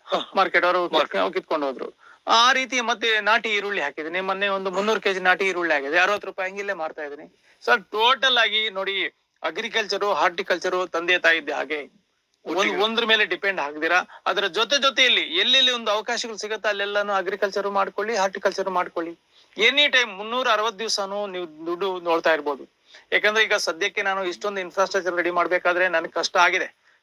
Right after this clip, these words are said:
Speaker 2: ಕಷ್ಟ ಆ-, ಯಾಕಂದ್ರೆ ನಾನು ಒಬ್ಬ ಕಷ್ಟಪಟ್ರೆ ಇನ್ನೊಂದ್ ನೂರ್ ಜನ ಸುಖ, ಆ, ಈಗ ಅನುಭವಿಸ್ತಾರೆ. ನೂರ್ ಜನಕ್ಕೆ ಒಂದು inspiration ಆಗುತ್ತೆ ಅನ್ನೋ ಲೆಕ್ಕದಲ್ಲಿ ನಾನು blind ಆಗಿ ಮಾಡಿದೀನಿ. ಆ ಲೈನ್ಗೆ ಈ ಲೈನ್ಗೆ central ಒಂದು ಐದೂವರೆಯಿಂದ ಆರು ಅಡಿ gap ಇರ್ಬೋದು.
Speaker 1: ಹಾ.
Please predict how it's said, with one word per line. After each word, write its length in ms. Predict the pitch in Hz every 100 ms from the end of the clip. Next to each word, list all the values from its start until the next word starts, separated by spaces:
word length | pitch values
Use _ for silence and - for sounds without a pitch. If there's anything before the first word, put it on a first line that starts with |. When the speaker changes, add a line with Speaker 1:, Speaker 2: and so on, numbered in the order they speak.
| _
Speaker 2:
ಕಷ್ಟ 220 | 180 -
ಆ-, 220 | 196 185 175
ಯಾಕಂದ್ರೆ 320 | 175 214 208
ನಾನು 260 | 170 190
ಒಬ್ಬ 220 | 180 170 214
ಕಷ್ಟಪಟ್ರೆ 1000 | 196 170 208 196 180 202 170 147 - -
ಇನ್ನೊಂದ್ 260 | 175 185 180
ನೂರ್ 180 | 180 175
ಜನ 160 | 180
ಸುಖ, 220 | 180 175
ಆ, 840 | 190 170 160 - - 170 165 160 156
ಈಗ 220 | 156 165
ಅನುಭವಿಸ್ತಾರೆ. 920 | 160 156 165 208 190 190 190 196 - - -
ನೂರ್ 260 | 170 190
ಜನಕ್ಕೆ 300 | 180 196 196
ಒಂದು 200 | 190 180
inspiration 440 | 175 180 226 214 214
ಆಗುತ್ತೆ 300 | 202 185 185
ಅನ್ನೋ 200 | 175 175
ಲೆಕ್ಕದಲ್ಲಿ 420 | 175 180 196 196
ನಾನು 180 | 190 175
blind 300 | 160 170 175
ಆಗಿ 100 | 180
ಮಾಡಿದೀನಿ. 400 | 160 165 147 117 _ _ _ 165
ಆ 100 | 185
ಲೈನ್ಗೆ 400 | 208 208 190 190
ಈ 40 |
ಲೈನ್ಗೆ 300 | 190 180 190
central 380 | - 170 165 175
ಒಂದು 360 | 180 165 160
ಐದೂವರೆಯಿಂದ 580 | 156 165 165 165 165 165
ಆರು 260 | 185 160 151
ಅಡಿ 120 | 160
gap 260 | 160 147 151
ಇರ್ಬೋದು. 360 | 139 123 123
Speaker 1:
ಹಾ. 280 | 165 160 120